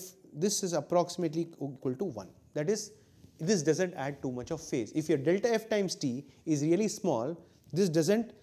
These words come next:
really add too much phase and you get your M one directly. Let's do one more exercise. Y two is equal to B two e power j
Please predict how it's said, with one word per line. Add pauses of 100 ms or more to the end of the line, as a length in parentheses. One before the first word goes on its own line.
(200)
really
add
too
much
phase (280)
and
you
get
your
M
one (280)
directly. (600)
Let's
do (100)
one
more
exercise. (1300)
Y
two (960)
is
equal
to (580)
B
two (1080)
e
power
j